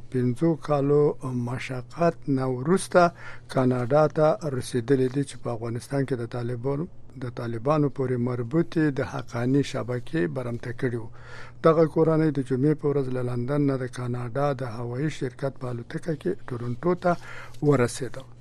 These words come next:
د امریکا د بهرنیو چارو پخوانی وزیر جان کیری د جمهور رئیس ډانلډ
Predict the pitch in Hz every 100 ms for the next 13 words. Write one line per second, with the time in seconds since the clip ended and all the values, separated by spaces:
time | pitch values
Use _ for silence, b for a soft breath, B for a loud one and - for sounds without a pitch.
0 | - - - - - - - - - B
1 | B B B B - 175 170 175 190 170
2 | 165 151 165 170 160 143 156 151 151 143
3 | - - 131 143 139 135 120 139 135 135
4 | 143 123 127 123 - 156 143 139 127 123
5 | 123 110 139 131 131 120 131 113 123 120